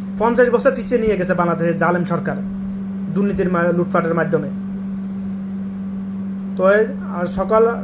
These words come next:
আমার দে-, দেশবাসীর কাছে আবেদন, এই জালেম সর-, সরকার এবং সরকারের আশপাশে যারা আছে সকলের বাড়িঘর জ্বালিয়ে পুড়িয়ে ছারখার করে দেওয়া হোক, যা-, যাতে তারা বাংলাদেশে দোবারা ব-, বসবাস করতে না পারে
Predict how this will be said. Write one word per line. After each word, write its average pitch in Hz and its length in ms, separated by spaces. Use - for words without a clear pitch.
আমার 190 400
দে-, 190 160
দেশবাসীর 185 420
কাছে 214 180
আবেদন, 196 400
এই 196 100
জালেম 196 340
সর-, 214 260
সরকার 208 360
এবং 214 140
সরকারের 202 440
আশপাশে 202 400
যারা 196 180
আছে 214 160
সকলের 202 440
বাড়িঘর 196 380
জ্বালিয়ে 196 280
পুড়িয়ে 196 240
ছারখার 196 320
করে 220 160
দেওয়া 208 200
হোক, 196 200
যা-, 185 340
যাতে 185 260
তারা 202 300
বাংলাদেশে 185 360
দোবারা 180 400
ব-, 175 280
বসবাস 185 320
করতে - 220
না - 120
পারে 156 240